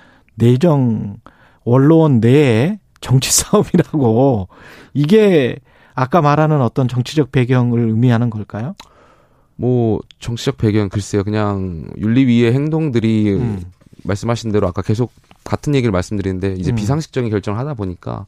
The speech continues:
Speaker 1: 예.
Speaker 2: 아마 그런 것을 종합해서 말씀하시지 않았나.
Speaker 1: 만약에 최악의 경우, 정치라는 게 모르니까,
Speaker 2: 네.
Speaker 1: 최악의 경우에 어떤 이준석 당대표와 이준석 당대표의 세력의 어떤 독자 행보?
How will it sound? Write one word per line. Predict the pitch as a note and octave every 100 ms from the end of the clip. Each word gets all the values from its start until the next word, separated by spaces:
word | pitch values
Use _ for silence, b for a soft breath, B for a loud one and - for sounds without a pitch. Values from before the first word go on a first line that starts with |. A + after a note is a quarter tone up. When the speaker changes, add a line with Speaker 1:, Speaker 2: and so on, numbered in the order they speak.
| -
Speaker 1:
예. | A#2 F#2+ E2 -
Speaker 2:
아마 | G2+
그런 | - A2+ A#2+
것을 | A2 G#2+
종합해서 | - A2+ - A2+
말씀하시지 | F#2+ F#2 F#2+ - A2 B2 A2+
않았나. | F#2 G#2 F#2 F#2 G2+ _ B B B
Speaker 1:
만약에 | - C3+ A3+ C4 C4 A#3 G3+ G3+ F3
최악의 | - C#4 C4+ A3+ F#3
경우, | E3 D3
정치라는 | B2+ C#3+ F3+ F#3 F3
게 | D3+
모르니까, | A2 B2+ A#2+ F#2+ G#2+ G#2+ F#2+
Speaker 2:
네. | -
Speaker 1:
최악의 | A3 A#3 A#3 G#3+ D#3+
경우에 | B2+ C3 B2 C3 D#3 B2 b b b b
어떤 | C3 F3 D#3
이준석 | C3+ E3 F3+ D3+ D#3+ C3 _ _ _
당대표와 | - C3 C#3 C3+ C3 C#3 C3+
이준석 | A#2+ C3+ D3 C#3 C3+ -
당대표의 | A#2+ A#2 B2+ C#3+ B2+
세력의 | A#2 F3+ D#3 C3+ - b b b b b b - - _ _ C#3+ _ - C3 B2+ A#2
어떤 | A2+ A2+ G#2+
독자 | - B2 _ F3+
행보? | D3+ D3 C#3 D3 G3